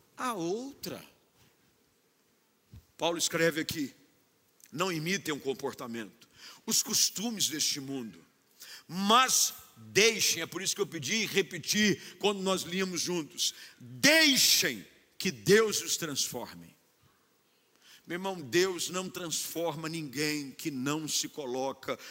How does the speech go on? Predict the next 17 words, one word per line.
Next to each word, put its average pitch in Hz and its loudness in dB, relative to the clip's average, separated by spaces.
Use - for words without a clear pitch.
como 160 -2
vaso 143 2
nas 135 -8
mãos 131 -8
do 123 -8
oleiro. 101 -6
Você - -10
tem 156 -6
que 151 -10
dizer, 135 -6
"Senhor, 151 -2
põe 175 -2
a 143 -2
mão 143 -8
na 131 -10
minha 117 -6
vida. 92 -16